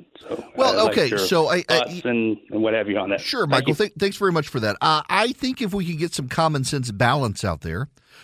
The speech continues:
Speaker 2: there's a future for electric market, for electric vehicles for sure, but there's also a future for gas vehicles.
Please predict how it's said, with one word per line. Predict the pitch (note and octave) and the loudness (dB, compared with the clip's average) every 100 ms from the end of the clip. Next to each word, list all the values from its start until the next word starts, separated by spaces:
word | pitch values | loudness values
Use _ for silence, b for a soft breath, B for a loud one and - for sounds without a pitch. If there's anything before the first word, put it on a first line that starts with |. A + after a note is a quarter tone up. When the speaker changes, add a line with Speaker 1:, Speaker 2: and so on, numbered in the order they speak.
| B | B
Speaker 2:
there's | F3 D#3+ | 2 4
a | |
future | D#3+ G3 B3 B3+ | 2 0 -2 -2
for | D3 | 0
electric | A#2+ A2 A2+ A#2 | 0 0 -2 -2
market, | C3 B2 G#2 - A#2 | -2 -2 -4 -2 -4
for | C3+ | 0
electric | A#2+ G#2+ G#2 | 0 -2 -2
vehicles | C#3 B2+ F#2 | -4 -2 -6
for | - | -6
sure, | A#2 - - - _ _ _ b b b - | -6 -6 -8 -12 _ _ _ b b b -4
but | D#3 | 0
there's | D3+ | 2
also | D#3 E3 D3+ | 2 2 0
a | A#2+ | -2
future | C#3 B2 B2+ | -2 -4 -4
for | C3 | -4
gas | A2+ A#2 G#2 D3 - - | -4 -2 -2 -2 -10 -8
vehicles. | C#3+ A2+ - D#2 - - - | -4 -4 -6 -12 -12 -14 -16